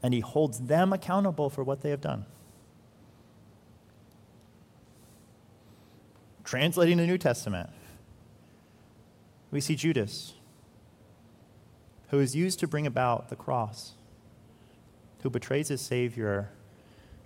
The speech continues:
and yet what does it say? "It would have been better for that man if he had not been born, for the judgment he will bear."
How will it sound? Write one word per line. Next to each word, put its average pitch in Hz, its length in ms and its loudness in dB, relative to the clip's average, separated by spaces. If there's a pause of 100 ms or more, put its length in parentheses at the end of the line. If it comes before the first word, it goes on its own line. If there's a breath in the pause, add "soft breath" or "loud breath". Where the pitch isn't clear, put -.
(240 loud breath)
and 117 160 0
yet 127 140 2
what 131 160 0
does 127 100 -10
it 107 80 -6
say? 107 540 2 (920 loud breath)
"It 117 100 2
would 123 120 4
have 113 60 0
been 113 120 2
better 143 300 4
for 147 140 -6
that 127 220 2
man 107 380 0
if 104 120 -2
he 110 100 -4
had 104 100 -2
not 104 200 -4
been 117 140 -6
born, 98 320 -6 (2000)
for 113 100 -2
the 107 100 2
judgment 127 380 0
he 127 60 -2
will 123 100 -2
bear." 113 300 -2